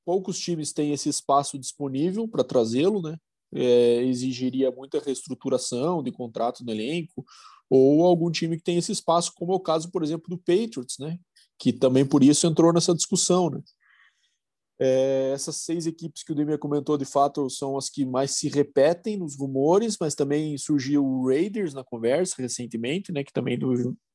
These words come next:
poderia ter interesse no Julio Jones. Então, é, eu acho que essa fala do Julio Jones, inclusive,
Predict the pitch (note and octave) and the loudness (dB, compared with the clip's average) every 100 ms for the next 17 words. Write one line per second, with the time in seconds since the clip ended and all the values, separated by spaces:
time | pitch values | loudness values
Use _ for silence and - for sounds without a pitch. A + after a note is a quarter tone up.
0 | _ C#3 C3 C3 C3+ C3+ C3 C3 C3 B2+ | _ 2 6 6 4 0 0 0 0 -2
1 | C3+ B2+ C3+ C3 C#3+ D#3+ - - _ _ | -6 -4 -2 -2 -2 -4 -6 -14 _ _
2 | _ _ _ _ _ _ _ - C#3+ - | _ _ _ _ _ _ _ -12 -8 -2
3 | C#3+ D3 D3 C#3+ C3+ C3+ _ _ _ _ | 2 2 2 0 -4 -10 _ _ _ _
4 | _ - C3+ C3 C3 C3+ D3 D3 E3 - | _ -2 2 4 2 2 0 -2 -10 -8
5 | D#3 D3+ - _ - D3+ D#3+ F3 - D#3 | -6 -6 -8 _ -8 -6 -4 -8 -4 -2
6 | E3+ D3 C3+ C#3+ C3 C#3 C#3+ C3 C3 C3 | 0 -2 -6 -6 -8 -8 -10 -12 -4 -2
7 | B2 C3+ B2 B2 | 4 4 4 0